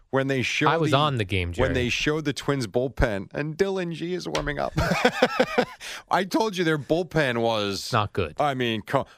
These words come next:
Speaker 1: Bushnitz. <laughs> He was back in the game last night. Remember him from last couple weeks ago? Please.
Speaker 2: Bushnitz?
Speaker 1: Yes. And by the way, the, their bullpen actually didn't do terrible.
Speaker 2: Well,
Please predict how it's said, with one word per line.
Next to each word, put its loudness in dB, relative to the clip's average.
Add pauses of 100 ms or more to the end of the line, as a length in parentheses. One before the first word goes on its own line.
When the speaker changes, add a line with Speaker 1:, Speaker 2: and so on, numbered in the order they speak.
Speaker 1:
Bushnitz. 0 (320)
<laughs> -6
He 2
was 0
back 0
in 0
the 0
game -2
last -2
night. 0
Remember 2
him 0
from -2
last 0 (240)
couple 0
weeks -2
ago? -2 (260)
Please. 2
Speaker 2:
Bushnitz? 0 (100)
Speaker 1:
Yes. -4
And -2
by 4
the -2
way, 0
the, -2
their 0
bullpen 2
actually 0
didn't -4
do 0
terrible. -2 (100)
Speaker 2:
Well, 2